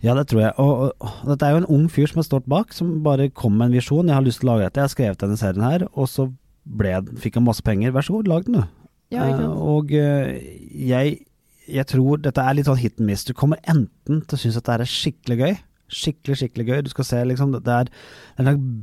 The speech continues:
Speaker 1: gedigen, deilig B-film som bare har blitt, eh, ut på et T V-serieformat. Aggressivt, slitsomt,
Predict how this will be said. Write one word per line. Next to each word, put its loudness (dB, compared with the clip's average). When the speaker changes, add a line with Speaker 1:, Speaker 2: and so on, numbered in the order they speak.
Speaker 1:
gedigen, 0
deilig 0
B-film -2
som -4
bare 0
har -4
blitt, -4
eh, -8
ut -4
på 0
et -6
T 0
V-serieformat. -4
Aggressivt, -2
slitsomt, -2